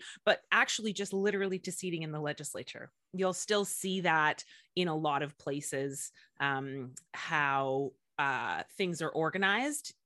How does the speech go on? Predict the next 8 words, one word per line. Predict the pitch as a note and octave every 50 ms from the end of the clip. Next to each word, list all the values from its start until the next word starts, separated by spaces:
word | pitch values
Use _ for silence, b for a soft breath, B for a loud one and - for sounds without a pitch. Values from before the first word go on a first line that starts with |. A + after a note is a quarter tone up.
| _ _ _
uh, | D3+ D3 D3 C#3+ - -
in | D#3+ D#3
terms | C3+ - F3+ D#3+ D3+ D3+
of | D#3+ C#3+ C#3+
where | C#3 D3+ C#3+ D#3+ D3+
people | - - G3 - - E3 D#3
physically | - - - F3 C#3 C3 - - - D3+ B2+
sit. | - - - E3+ C4 - _ - -